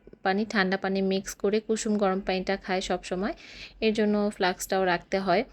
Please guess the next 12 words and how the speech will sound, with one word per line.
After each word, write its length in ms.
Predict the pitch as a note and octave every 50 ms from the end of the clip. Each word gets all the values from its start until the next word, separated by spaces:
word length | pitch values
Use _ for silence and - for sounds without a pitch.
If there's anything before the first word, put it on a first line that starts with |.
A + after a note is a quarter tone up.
| - - - _ _ _ _ _ _ _
তো 80 | - A#3+
এগুলো 240 | A#3 A#3 B3 B3+ B3+
সব 260 | - B3+ A#3 A3+ A3+
হাতের 300 | A3+ G#3+ G3 - G3 G3
কাছেই 340 | - G#3 G3+ - A#3 A3 G#3
রাখি। 340 | G3 F3+ F#3 - - A3+
পানিটা 460 | A3+ - G#3 G#3 G3+ G3 G3 - G#3 G3
দেখা 260 | G3 F#3+ F#3+ - G3
যায় 160 | G3 G3+ G3
বাচ্চারা 440 | G3+ F#3 F3+ F3+ - F#3+ F#3 F#3 F3+
তো 300 | F3+ - F#3+ F#3+ F#3+ F#3+
আর 520 | F#3 F#3 F#3+ F#3 F3+ F3+ - - - -